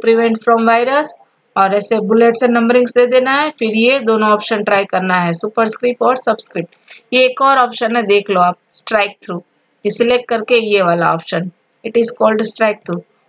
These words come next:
ऊपर line आ जाएगी। देखो आगे line, कुछ भी ऐसे, अ,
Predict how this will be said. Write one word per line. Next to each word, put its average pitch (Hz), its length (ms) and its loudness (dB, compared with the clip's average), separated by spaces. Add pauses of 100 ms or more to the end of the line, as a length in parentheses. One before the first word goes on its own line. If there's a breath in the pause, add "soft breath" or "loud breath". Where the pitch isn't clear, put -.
ऊपर 233 200 -2
line 202 320 -2
आ 180 100 0
जाएगी। 170 300 -2
देखो 196 260 -2
आगे 220 300 2
line, 254 240 0
कुछ 220 260 -4
भी 220 100 2
ऐसे, 214 280 0 (840)
अ, 190 100 0